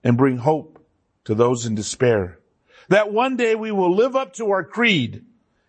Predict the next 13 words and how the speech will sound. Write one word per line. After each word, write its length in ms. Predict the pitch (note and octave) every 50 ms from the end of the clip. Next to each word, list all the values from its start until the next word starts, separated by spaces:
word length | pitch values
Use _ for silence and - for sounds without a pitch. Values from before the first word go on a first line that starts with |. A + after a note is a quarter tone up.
| _ -
and 160 | C3 D#3 F3+
we 100 | A3 A3+
will 400 | G3+ F3 G#3 C4 D4 D4 C4+ G#3+
worship 380 | F#3 F3 - - D3+ D3 A#2+
together 560 | - C3+ A#2 B2 B2+ A#2+ A2+ A#2 A#2 A#2 A2+ - _ _ _ _ _ _ -
as 200 | D3+ D#3 C3+ B2+
one 360 | C#3 D#3 G3+ A#3+ C4 B3+ A#3
nation 680 | G3 D#3 C#3+ B2 - - C#3 C3 B2 A#2+ A#2 - - - _ _ _ _ _ _ _ _
under 300 | - F3+ A3 A#3 A3 G#3+
God, 460 | E3 C#3 D3 C#3 C3 B2 B2 A#2+ A#2+ - -
indivisible, 920 | B3+ C4+ C4+ C4 A#3+ F3+ F3 D#3+ C3+ A#2+ C#3+ C3 B2 C3 B2+ B2+ A#2+ - _ _ _ _ _ _ _ _ _ _
with 200 | A#2+ B2+ B2 A2+ C#3+
liberty 640 | E3 G3 G3+ F3+ E3+ D3+ B2+ A#2+ A#2 A2+ G#2 -